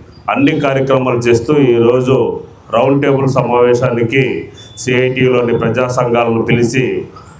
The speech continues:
రేపు పన్నెండవ తేదీ మేము మెరుపు సమ్మెకు పోదలుచుకున్నాం అని ఇంజనీరింగ్ కార్మికులు ఒక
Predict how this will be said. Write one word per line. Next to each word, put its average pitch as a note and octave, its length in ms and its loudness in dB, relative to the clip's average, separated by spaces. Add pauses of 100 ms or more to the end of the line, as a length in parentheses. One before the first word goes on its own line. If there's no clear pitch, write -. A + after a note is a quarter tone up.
(100)
రేపు C#3 560 0
పన్నెండవ C#3 500 2
తేదీ C3 600 0 (420)
మేము C#3+ 640 0 (260)
మెరుపు D#3+ 360 0
సమ్మెకు C#3+ 540 0
పోదలుచుకున్నాం B2+ 1000 0
అని A#2+ 440 0 (400)
ఇంజనీరింగ్ C#3+ 640 2
కార్మికులు C3+ 540 2
ఒక B2 480 -2